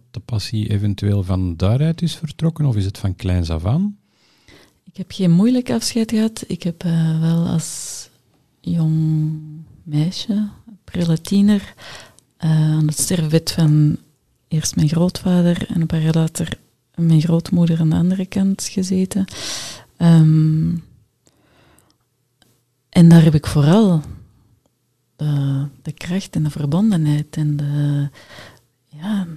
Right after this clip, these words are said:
Speaker 2: de verwondering van overgehouden. Want rond een sterfbed gebeurt iets. En dat is ook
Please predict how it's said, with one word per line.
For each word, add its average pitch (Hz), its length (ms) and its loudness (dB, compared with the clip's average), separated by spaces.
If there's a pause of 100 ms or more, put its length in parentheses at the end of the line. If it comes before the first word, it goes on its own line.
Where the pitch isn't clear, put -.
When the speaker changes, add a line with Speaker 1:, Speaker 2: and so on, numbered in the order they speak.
(1800)
Speaker 2:
de 170 100 -10
verwondering 156 840 4
van 156 320 0
overgehouden. 156 800 -4 (280)
Want 165 400 -6
rond 165 320 0
een 160 80 2
sterfbed 190 640 -6
gebeurt 170 560 -6
iets. 165 400 -6 (1500)
En 156 640 0 (560)
dat 160 220 -4
is 156 200 -2
ook - 640 -10